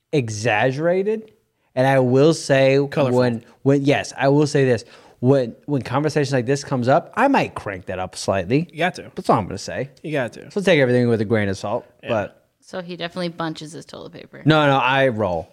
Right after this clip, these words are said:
Speaker 1: but I agree, I roll way
Speaker 2: I believe that.
Speaker 1: too, I roll
Speaker 2: That's truth.
Speaker 1: way too much. I
Speaker 2: Yeah.
Speaker 1: roll. Do you ever?
Speaker 2: I do an excess.
Speaker 1: <clears throat> Do you, it, was there? Do you remember a specific time when you realized that the toilet paper had to go in the toilet bowl?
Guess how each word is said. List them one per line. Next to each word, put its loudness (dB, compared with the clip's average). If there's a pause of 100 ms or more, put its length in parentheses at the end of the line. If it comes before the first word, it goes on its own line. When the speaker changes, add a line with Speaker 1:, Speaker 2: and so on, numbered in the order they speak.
Speaker 1:
but 4
I 4
agree, 4
I 4
roll 2
way -2
Speaker 2:
I 2
believe 4
that. 0
Speaker 1:
too, -8
I -2
roll 2
Speaker 2:
That's 2
truth. 0
Speaker 1:
way -6
too -16
much. -18 (720)
I 2
Speaker 2:
Yeah. 2
Speaker 1:
roll. -18 (220)
Do 0
you 6
ever? 0 (140)
Speaker 2:
I 2
do 4
an 4
excess. 0
Speaker 1:
<clears throat> -
Do 2
you, -2 (120)
it, 2
was 2
there? 2
Do -2
you 6
remember 2
a 0
specific -2
time 2 (440)
when 4
you 2
realized 2 (1300)
that 0
the 0
toilet 0
paper 0
had -4
to -4
go -2
in -4
the -8
toilet -4
bowl? -8